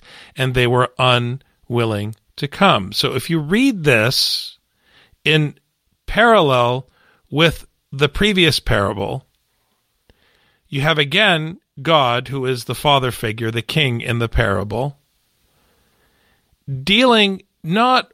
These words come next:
with employees who are rejecting his son from the inside, but now that Jerusalem has been destroyed and we're dealing specifically with the kingdom of the heavens,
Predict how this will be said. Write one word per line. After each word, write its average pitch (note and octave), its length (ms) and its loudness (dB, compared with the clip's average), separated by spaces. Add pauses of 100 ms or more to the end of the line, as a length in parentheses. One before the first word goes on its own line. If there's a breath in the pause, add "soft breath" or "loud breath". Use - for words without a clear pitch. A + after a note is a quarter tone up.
with E3+ 560 0 (880)
employees F3 1080 0
who E3 320 -4
are C#3 380 2 (320)
rejecting D3+ 880 -2 (140)
his D3+ 280 -2
son D3+ 500 0 (100)
from C#3 360 -2
the B2+ 140 -4
inside, G#2 960 -4 (140)
but C3 180 -6
now G3+ 300 2
that F3+ 180 0
Jerusalem E3 520 -4
has C3+ 200 -8
been C#3 220 -2
destroyed B2 840 -2 (320 soft breath)
and C#3 200 -2
we're C#3+ 100 0
dealing D3 460 0
specifically D#3+ 1000 0
with A#2+ 200 -6
the - 100 -6
kingdom C3+ 580 -4
of A#2+ 160 -4
the A#2+ 100 0
heavens, A2 760 -4